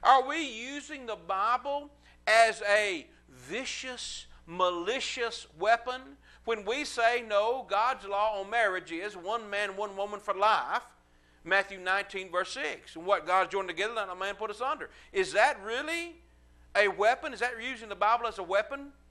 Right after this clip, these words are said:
is that using the Bible to justify a cultural position? Or could it be the scriptural position that God wants us to hold? Is it using the Bible as a weapon?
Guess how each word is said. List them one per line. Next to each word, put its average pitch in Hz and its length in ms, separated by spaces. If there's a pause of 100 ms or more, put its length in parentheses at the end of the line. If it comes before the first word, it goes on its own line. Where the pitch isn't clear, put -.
(460)
is 180 100
that 254 160
using 240 240
the 214 60
Bible 214 340
to 202 80
justify 214 920
a 190 320 (640)
cultural 208 540
position? 214 560 (760)
Or 240 120
could 285 320
it 220 180
be 220 380
the 156 120
scriptural 226 920
position 175 680
that 180 180
God 202 280 (100)
wants 330 400
us 285 200
to 226 100
hold? 180 460 (1400)
Is 220 160
it 214 60
using 226 280
the 220 60
Bible 233 320
as 226 100
a 214 60
weapon? 262 360